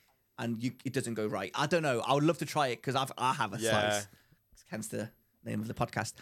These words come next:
Speaker 1: But yeah, it's, it's, um, I would love to try it. Um, yeah, moving on. Uh, there's something I wanna talk about. I don't know how comfortable you are about talking about this.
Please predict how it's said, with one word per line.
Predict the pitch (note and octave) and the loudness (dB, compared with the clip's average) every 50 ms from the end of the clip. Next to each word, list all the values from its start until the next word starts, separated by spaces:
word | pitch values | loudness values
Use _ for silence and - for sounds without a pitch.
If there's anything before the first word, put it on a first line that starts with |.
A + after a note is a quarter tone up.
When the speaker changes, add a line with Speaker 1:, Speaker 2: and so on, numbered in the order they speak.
| - - - _ _ | -20 -20 -20 _ _
Speaker 1:
But | - C#3+ | -2 0
yeah, | F3 G#3+ F#3 D3 | 0 0 0 0
it's, | D3+ D3+ - - - | -2 -4 -4 -2 -2
it's, | D#3+ - - - | -2 0 0 0
um, | D#3+ D3+ D3 C#3+ C#3+ C3+ - | 2 2 2 2 0 0 2
I | C3+ | 2
would | C#3 C#3 | 4 4
love | C#3+ | 2
to | - - | 0 0
try | - C3 A#2+ A2+ | 0 0 2 2
it. | F#2 - - - - _ _ _ _ _ _ - | 0 -2 -6 -12 -20 _ _ _ _ _ _ 0
Um, | C#3+ D3 D3+ D3+ D3+ D3+ D3+ D3+ - _ _ _ _ _ _ _ _ _ | 2 2 4 2 2 -2 -4 -8 -10 _ _ _ _ _ _ _ _ _
yeah, | - D#3 E3 D3 G2 | 0 2 2 2 4
moving | C3 D3+ E3+ F3+ E3 E3+ F3 | 4 6 6 6 6 6 4
on. | D3+ A#2+ A#2+ C3+ C#3+ - - | 4 4 2 0 -2 0 0
Uh, | B2+ C3 | 0 2
there's | C3+ C3 - | 2 0 0
something | E3+ E3+ E3 | 0 0 2
I | E3 | 2
wanna | E3 D#3+ | 2 2
talk | - - D3 - - | 0 0 -2 -2 0
about. | G#2+ G2+ G#2+ - - | 0 2 2 2 0
I | A#2+ B2 | -2 -2
don't | - D#3 F3 F#3 | 2 2 2 2
know | F#3 E3+ | 2 0
how | E3+ E3+ D#3+ | 0 -2 -2
comfortable | - - E3+ D#3 - - C3+ B2+ A#2 | 0 0 0 0 0 -2 -2 -2 0
you | A#2 A2 | 2 2
are | A2 A2 | 2 2
about | G#2+ A2+ G2+ - | 0 -2 -4 -2
talking | - B2+ B2+ - G#2+ | -2 -2 -2 -2 -4
about | G#2+ G2+ - - | -4 -4 -6 -6
this. | - - - - | -6 -6 -6 -8